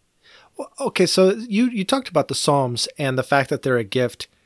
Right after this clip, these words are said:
One of the Psalms I struggle to connect with sometimes is Psalm one nineteen, because it is so long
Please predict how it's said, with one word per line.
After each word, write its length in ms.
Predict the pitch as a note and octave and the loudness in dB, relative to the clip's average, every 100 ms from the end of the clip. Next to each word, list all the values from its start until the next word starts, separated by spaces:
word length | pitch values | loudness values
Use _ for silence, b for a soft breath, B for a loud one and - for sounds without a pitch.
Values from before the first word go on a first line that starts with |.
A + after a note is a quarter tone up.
| b b b b | b b b b
One 180 | - G#3+ | 0 2
of 80 | D4 | 4
the 100 | A#3 | 0
Psalms 300 | - C#3+ C3 - | 2 0 -2 0
I 180 | D3+ | 2
struggle 460 | F#3 - C#3+ C#3 C#3+ | 2 0 0 0 0
to 100 | B2 | -4
connect 420 | - B2 C3 - | -6 -4 -4 -2
with 140 | B2+ A#2 | -4 -4
sometimes 600 | A#2 A2 A#2 A2+ A#2 - | -6 -6 -6 -6 -8 -6
is 220 | C#3+ - | -6 -4
Psalm 420 | - C#3+ C#3+ D3+ | 0 2 2 0
one 240 | B2 C3 | -2 -2
nineteen, 640 | C3 B2 - - B2+ F3+ G#3 b b b | -2 -4 -6 -6 -2 -2 -2 b b b
because 400 | - A#2+ C#3+ D3 | -6 -2 0 2
it 80 | D3 | 2
is 120 | A2+ | -2
so 360 | - - C3+ C#3+ | -4 0 2 4
long 640 | D3 C3+ B2 B2 C3 C#3+ | 2 0 0 0 -2 -4